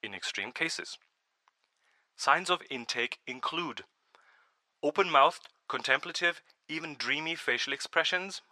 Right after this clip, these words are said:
random outbursts like, "Aha, ach so, na klar." Longtime listeners usually display silly grin and perform spastic actions like grabbing camera and clicking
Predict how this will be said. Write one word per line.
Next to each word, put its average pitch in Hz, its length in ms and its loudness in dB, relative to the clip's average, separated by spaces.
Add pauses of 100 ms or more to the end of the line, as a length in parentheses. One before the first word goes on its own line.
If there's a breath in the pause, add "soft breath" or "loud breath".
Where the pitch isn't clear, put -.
random 131 440 0
outbursts 139 640 2
like, 107 260 4 (240)
"Aha, 107 520 12 (240)
ach - 180 0
so, 165 360 2 (260)
na 101 120 2
klar." 127 460 6 (680)
Longtime 208 380 4
listeners 175 460 2 (360 soft breath)
usually 190 460 -2
display 143 400 0
silly 196 420 -4
grin 123 400 0
and 123 160 -10
perform 190 460 0 (200)
spastic - 560 -2
actions 117 460 0
like 104 320 2
grabbing 143 400 0
camera 123 380 0
and 117 180 -12
clicking - 400 -6